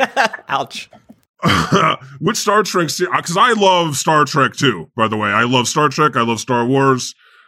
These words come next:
Speaker 2: I love all of it. But, um, which Star Trek series is your favorite? Next Generation, Deep Space Nine, the original, Discovery?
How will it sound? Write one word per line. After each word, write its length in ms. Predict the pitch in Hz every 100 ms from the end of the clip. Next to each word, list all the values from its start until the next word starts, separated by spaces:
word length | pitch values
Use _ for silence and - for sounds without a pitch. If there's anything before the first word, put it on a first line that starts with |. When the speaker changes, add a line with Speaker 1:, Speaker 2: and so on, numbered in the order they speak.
| _ -
Speaker 2:
I 120 | 123
love 220 | 131 127
all 260 | 127 123 117
of 100 | 101
it. 200 | 101 - _ _ _ -
But, 320 | 104 120 120
um, 300 | 123 120 117
which 140 | 160
Star 240 | - 185 180
Trek 240 | 180 151
series 400 | 131 165 156 127
is 100 | 117
your 80 | 120
favorite? 540 | - 151 160 117 90
Next 200 | 113 120
Generation, 920 | - 120 104 156 202 170 190 185 180 147
Deep 160 | 143
Space 560 | - 117 131 117 107 -
Nine, 720 | 170 190 190 185 180 180 175
the 100 | 123 104
original, 560 | 139 180 196 190 185
Discovery? 840 | 127 107 180 180 180 185 185 180